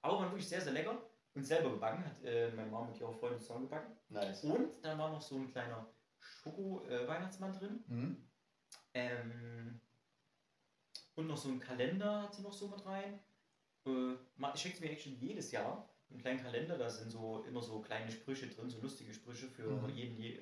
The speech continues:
Speaker 1: mo-, jeweiligen Monat quasi ein anderer Spruch.
Speaker 2: Mhm.
Speaker 1: So, ganz
Speaker 2: Ja.
Speaker 1: cool. So manchmal Motiva-, Motivationsspruch, manchmal was Lustiges oder so.
Speaker 2: Ja, ja.
Speaker 1: Ein, äh, so eine kleine Abwechslung. Und dann noch so einen kleinen Termin, äh, Planer quasi, so einen
Speaker 2: Oh.
Speaker 1: kleinen Kalender. Ja, ja, auch sehr, sehr cool.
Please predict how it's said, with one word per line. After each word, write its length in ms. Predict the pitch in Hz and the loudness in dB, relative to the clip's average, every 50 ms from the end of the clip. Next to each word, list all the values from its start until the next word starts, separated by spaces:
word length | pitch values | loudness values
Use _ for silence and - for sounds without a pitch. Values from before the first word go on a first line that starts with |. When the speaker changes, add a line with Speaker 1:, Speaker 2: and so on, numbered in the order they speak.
| - 110 | -8 -6
Speaker 1:
mo-, 180 | 117 120 120 - - - 113 | -6 -6 -6 -6 -8 -2 2
jeweiligen 460 | 127 131 127 123 123 127 123 113 113 | 2 4 4 4 4 4 2 0 2
Monat 320 | 127 147 151 139 131 - | 0 2 2 2 0 0
quasi 200 | - 131 123 110 | 2 0 2 2
ein 80 | 110 - | 0 -4
anderer 200 | - 127 120 113 | -4 -4 -6 -8
Spruch. 340 | - - 190 - - - - - - | -6 -4 -4 -4 -4 -6 -12 -10 -6
Speaker 2:
Mhm. 320 | 120 113 113 123 - - | -4 -2 0 0 -2 0
Speaker 1:
So, 200 | - 165 143 127 | 0 2 2 4
ganz 140 | 123 110 107 | 4 4 4
Speaker 2:
Ja. 60 | 104 - | 4 4
Speaker 1:
cool. 220 | 151 165 180 - - - - _ - | 4 4 2 2 -4 -10 -16 _ -10
So 160 | - 117 107 | -4 -2 0
manchmal 340 | 107 107 110 110 110 107 104 | 2 4 2 2 2 2 0
Motiva-, 580 | 107 110 107 101 101 101 101 104 113 120 127 123 - - - | 0 0 -2 -2 -2 -2 -2 -2 -4 -4 -6 -6 -6 -8 -4
Motivationsspruch, 1000 | 131 127 135 156 156 - 131 120 110 110 - - 156 175 175 - - - 147 147 139 | 0 0 2 0 0 0 0 0 0 0 0 0 -2 -2 -2 -4 -6 -8 -8 -4 -2
manchmal 300 | 123 117 113 107 104 101 | -2 -2 -2 -2 0 0
was 160 | 104 104 - | 0 0 0
Lustiges 460 | 151 151 - - 135 123 127 123 117 | -2 -2 0 0 0 2 2 0 0
oder 160 | 117 117 110 | -2 -2 -2
so. 80 | 107 110 | 0 4
Speaker 2:
Ja, 200 | 123 123 123 117 | 6 8 10 10
ja. 300 | 110 101 - - - - - | 8 8 6 2 -4 -10 -8
Speaker 1:
Ein, 120 | - - 185 | -6 -4 -4
äh, 340 | - - - - 143 139 131 | -4 -4 -4 -2 0 0 2
so 80 | 131 | 2
eine 100 | 127 127 | 2 0
kleine 220 | 127 - 127 113 113 | 2 2 2 4 4
Abwechslung. 440 | 127 - 165 175 165 175 175 175 175 - - _ _ _ | 2 2 0 -2 -2 -2 -4 -4 -4 -8 -16 _ _ _
Und 80 | - 151 | 2 4
dann 120 | 170 160 | 4 6
noch 80 | 160 156 | 4 4
so 80 | - 143 | 2 0
einen 80 | 135 127 | 0 2
kleinen 220 | - 127 123 120 | 2 2 2 2
Termin, 380 | - - 127 120 123 123 120 110 | 0 -4 -2 0 0 0 0 0
äh, 320 | 110 104 101 101 101 101 | -2 -2 0 2 0 0
Planer 320 | - - - 95 101 104 - - | 0 -2 -2 -2 -2 -2 -4 -4
quasi, 220 | - 98 98 98 98 - | -6 -6 -6 -6 -6 -8
so 80 | - | -4
einen 80 | - - | 4 10
Speaker 2:
Oh. 120 | - 180 185 | 12 12 12
Speaker 1:
kleinen 160 | - - - | 12 10 6
Kalender. 400 | - 208 - 98 95 95 95 - - _ | 2 0 -4 -4 -6 -6 -8 -8 -6 _
Ja, 120 | - 156 196 | 4 6 8
ja, 100 | - 170 | 8 8
auch 80 | 151 - | 8 6
sehr, 100 | - 120 | 4 0
sehr 180 | 107 107 107 104 | 0 -2 -2 -2
cool. 160 | 110 107 107 | -4 -4 -6